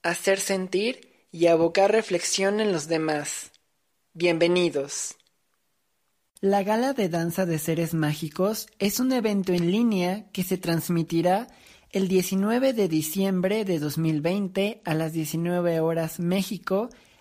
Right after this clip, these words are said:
a través del canal de YouTube de Seres Mágicos Danza.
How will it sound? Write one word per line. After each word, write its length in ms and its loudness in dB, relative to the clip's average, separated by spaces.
a 140 0
través 340 2
del 140 -4
canal 380 0
de 120 0
YouTube 640 -2
de 160 0
Seres 320 -2
Mágicos 680 -2
Danza. 500 -4